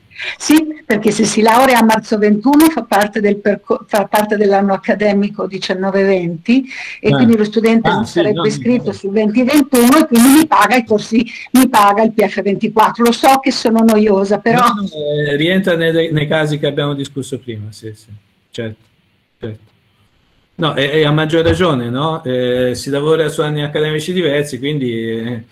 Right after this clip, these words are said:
Speaker 2: è, è chiaro che, che è possibile farlo, a maggior ragione. Però è possi-, però,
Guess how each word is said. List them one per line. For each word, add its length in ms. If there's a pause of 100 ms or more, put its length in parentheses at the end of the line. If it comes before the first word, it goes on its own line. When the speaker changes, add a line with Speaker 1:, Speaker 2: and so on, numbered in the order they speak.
(220)
Speaker 2:
è, 140
è 160
chiaro 320
che, 200
che 120
è 60
possibile 520
farlo, 400
a 40
maggior 320
ragione. 340 (400)
Però 240
è 180
possi-, 380
però, 440